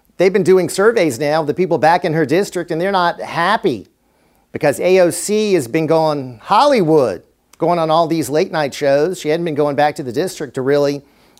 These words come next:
talk to the voters. She's allowed this really to go to her head. She now does social media posts where she's drinking wine and eating popcorn and talking to the American people about her crazy ideas.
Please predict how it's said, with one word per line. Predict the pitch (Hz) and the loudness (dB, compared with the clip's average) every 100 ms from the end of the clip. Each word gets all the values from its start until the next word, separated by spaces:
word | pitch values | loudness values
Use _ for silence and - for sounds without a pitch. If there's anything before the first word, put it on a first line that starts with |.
| - | -4
talk | 170 185 - | 0 0 0
to | 160 | -2
the | 135 | 2
voters. | 160 202 127 82 - - _ _ _ _ _ _ _ | 4 4 2 -4 -12 -16 _ _ _ _ _ _ _
She's | - 160 147 - - _ - | -6 -4 -4 -6 -12 _ -4
allowed | 120 147 156 | 0 2 2
this | 123 - | -2 -4
really | 127 131 | -4 -4
to | 113 | -2
go | 127 | -2
to | 123 | -2
her | 107 110 | -4 -2
head. | 139 156 92 - _ _ _ _ | 2 2 0 -10 _ _ _ _
She | - | -8
now | 139 156 | -2 -2
does | 151 147 139 - | 2 2 2 0
social | 151 143 127 | -4 -2 -4
media | 143 151 117 | -4 -2 -4
posts | - 123 143 - | -2 -2 -4 -6
where | 131 117 | -8 -8
she's | 131 107 | -8 -10
drinking | 107 127 147 127 | -8 -8 -6 -2
wine | 127 139 143 147 143 | 0 0 -2 -2 -4
and | 123 98 | -6 -10
eating | - 151 180 139 | -10 -8 -6 -4
popcorn | 156 151 - 151 147 151 156 | 0 0 -2 -2 0 0 0
and | 139 110 - _ _ _ _ - | -2 -6 -14 _ _ _ _ 0
talking | 160 156 165 | 0 2 0
to | |
the | 147 | 0
American | 151 156 135 | 0 -2 -2
people | 160 175 151 | -4 0 0
about | 139 135 | 2 2
her | 139 | 0
crazy | 120 165 165 151 165 | -2 -2 -2 -2 2
ideas. | 151 156 170 233 175 185 - | 2 2 0 2 2 0 -4